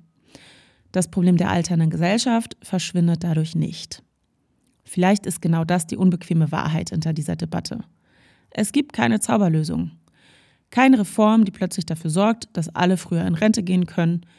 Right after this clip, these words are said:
weniger Beiträge zahlen und gleichzeitig höhere Renten bekommen. Irgendjemand muss die Rechnung bezahlen.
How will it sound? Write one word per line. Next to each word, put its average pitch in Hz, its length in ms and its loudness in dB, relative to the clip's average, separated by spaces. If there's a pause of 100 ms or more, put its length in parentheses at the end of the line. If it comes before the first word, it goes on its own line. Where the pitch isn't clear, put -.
(260)
weniger 247 320 6
Beiträge 190 460 -2
zahlen 165 520 0
und 170 140 -2
gleichzeitig 165 540 -4
höhere 165 340 0
Renten 160 240 -2
bekommen. 165 420 -6 (1000)
Irgendjemand 170 680 2 (120)
muss 185 240 0
die 226 220 0 (140)
Rechnung 165 420 -4
bezahlen. - 640 -6